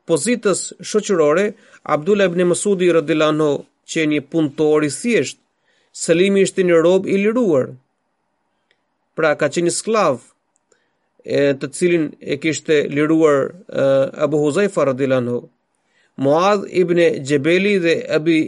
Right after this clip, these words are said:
ibn Ka'bi radhiyallahu anhum ishin ndër pasanikët e Medinës. Pra, i dërguari i Allahut sallallahu alaihi wasallam kishte caktuar mësues nga çdo grup shoqëror. Dhe sipas një hadithi,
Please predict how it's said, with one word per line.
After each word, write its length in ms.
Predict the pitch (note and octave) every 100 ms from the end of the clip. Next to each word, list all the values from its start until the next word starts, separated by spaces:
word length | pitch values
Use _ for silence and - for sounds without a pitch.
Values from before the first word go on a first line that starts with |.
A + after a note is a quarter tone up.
| D#3
ibn 240 | D3+ D3+
Ka'bi 440 | C#3+ E3+ D#3+ C#3+ F3+
radhiyallahu 580 | E3+ C#3+ D3+ D3 D3 -
anhum 460 | F3 D3 F3 G3+ G#3 _ _ _
ishin 420 | - F3+ F#3+ G3 F3
ndër 140 | F3+
pasanikët 760 | E3+ F3 F3 E3+ A#3+ A#3 G3
e 60 | E3
Medinës. 560 | D3+ B2+ B2+ A#2 B2+ -
Pra, 260 | F#3 G3+ -
i 100 | E3
dërguari 440 | D3+ D3+ G#3+ A#3+
i 60 | A3+
Allahut 360 | G3+ G3+ G#3
sallallahu 440 | - - F#3+ F3+ E3+
alaihi 100 | F3
wasallam 240 | F3 G3 - _ _ _ _
kishte 280 | - G3 G#3 G3 -
caktuar 680 | - - E3+ - G#3 G#3+ G#3+
mësues 520 | F3+ F3 - A3+ A3 G3
nga 180 | F3 E3
çdo 200 | D3+ B3+
grup 300 | G3+ G3+ F3 _ -
shoqëror. 560 | - C#3+ C#3 B2+ A#2+ _ _ _ _ _ _ _ _ _ -
Dhe 200 | C#3+ D#3 D#3
sipas 400 | - F3+ F#3 F#3+
një 140 | G3+ F#3
hadithi, 460 | E3 G#3 F#3+ G#3+